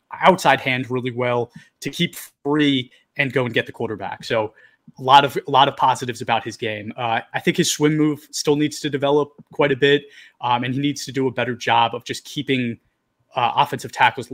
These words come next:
hands off of him, right? Like, I think he does a good job keeping a hand free, but he does allow them to get him. So, uh, I think the fact that he's bigger and stronger and faster than people in college has,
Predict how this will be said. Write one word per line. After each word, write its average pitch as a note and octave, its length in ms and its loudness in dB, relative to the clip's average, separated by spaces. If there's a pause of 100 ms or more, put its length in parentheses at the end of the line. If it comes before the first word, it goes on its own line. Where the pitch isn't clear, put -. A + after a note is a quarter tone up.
hands B2 320 -4
off A2 220 -6
of A2 100 -12
him, A2 180 -10
right? A#2+ 220 -4
Like, B2 140 -4
I A#2+ 60 0
think D3+ 180 -2
he D#3+ 80 -2
does C#3 160 0
a C#3 40 -6
good B2+ 140 -4
job C3 240 2
keeping C3 280 -6
a A#2 40 -6
hand B2 260 -6
free, C#3+ 460 -4 (380)
but D3 100 -2
he D3+ 80 -4
does C#3+ 280 2
allow B2 280 2
them A#2 220 -4
to - 100 -16
get A2 220 -4
him. - 260 -16
So, A2+ 320 -4 (360)
uh, A#2 240 2 (120)
I B2+ 60 -2
think - 360 -6 (200)
the C3 80 -4
fact B2+ 240 2
that B2+ 100 -6
he's A#2+ 120 -6
bigger C3 300 0
and A#2+ 100 -4
stronger B2 380 -2
and A2 140 -8
faster A#2 300 -2
than B2+ 120 -4
people A#2+ 260 -8
in G#2 80 -8
college C3 460 -2
has, A2 240 -8